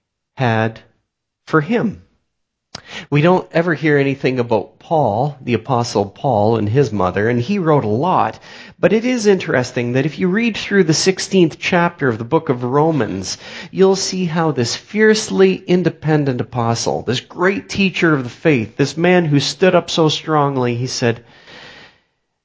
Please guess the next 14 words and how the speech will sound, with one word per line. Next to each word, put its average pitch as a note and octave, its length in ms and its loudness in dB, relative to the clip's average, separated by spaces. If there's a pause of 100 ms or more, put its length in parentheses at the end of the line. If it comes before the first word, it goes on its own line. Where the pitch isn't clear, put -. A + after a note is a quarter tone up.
(200)
he D#3 380 -2 (280)
gave F#3+ 300 4
a D#3+ 40 2
series F3+ 460 2
of C#3 140 -6
greetings, G#2 920 -2 (280)
and C#3 160 0
a C#3 40 0
greetings E3 580 0
also C3 480 0
then A2+ 460 0
to A2+ 640 0
Rufus' F3 960 0
mother. G2+ 720 -2